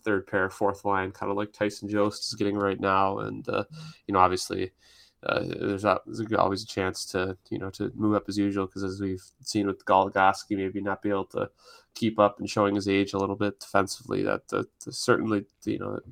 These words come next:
could be an option. I mean, like we said, I think, uh, it's, uh, it, it's intriguing. It would be intriguing to at least try it for a game or two here eventually,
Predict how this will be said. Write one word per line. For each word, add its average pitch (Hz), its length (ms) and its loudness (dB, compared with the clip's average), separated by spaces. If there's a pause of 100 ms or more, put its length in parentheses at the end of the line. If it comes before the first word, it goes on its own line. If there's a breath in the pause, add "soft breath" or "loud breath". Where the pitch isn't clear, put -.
could 113 120 0
be 104 80 0
an 101 60 0
option. 101 360 -2
I - 20 -8
mean, 92 220 -10
like 95 180 -8
we 92 60 -14
said, 95 240 -2
I 98 80 -4
think, 104 340 -12
uh, 101 120 -6 (720 loud breath)
it's, - 220 -6
uh, 92 140 0
it, 120 280 2
it's 151 220 6
intriguing. 131 500 4
It - 80 4
would 120 100 4
be 120 140 8
intriguing 113 400 4
to 104 100 6
at 90 80 4
least 95 260 0
try 92 220 8
it - 160 -4
for 104 140 -6
a 107 60 -2
game 98 220 -2
or 104 60 -4
two 101 240 -4
here 104 260 -4
eventually, 101 440 -8